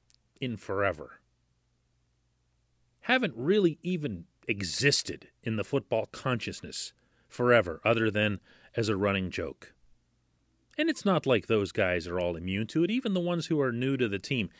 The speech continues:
they get there and right away they feel it. You're in the city, you're around the people, you know what that's like. They're thinking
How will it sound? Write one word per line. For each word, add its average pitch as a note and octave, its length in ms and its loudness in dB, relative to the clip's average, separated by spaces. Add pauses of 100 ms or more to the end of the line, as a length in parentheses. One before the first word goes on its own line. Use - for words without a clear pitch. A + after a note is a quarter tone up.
(180)
they F#3+ 140 4
get F3+ 240 0
there E3 180 2
and C3 180 -2
right D3 200 6
away B2 340 4
they G2+ 180 0
feel G#2+ 360 -2
it. - 220 -16 (800)
You're E3 220 6
in D#3+ 160 6
the C#3 80 0
city, C#3 320 2
you're C#3 380 4
around B2 320 4
the A2+ 80 -2
people, G#2+ 440 -4 (260)
you C3 140 -6
know C3 180 0
what A#2 160 -2
that's G2+ 280 -2
like. F#2 300 -6 (1700)
They're G#3+ 260 6
thinking - 680 2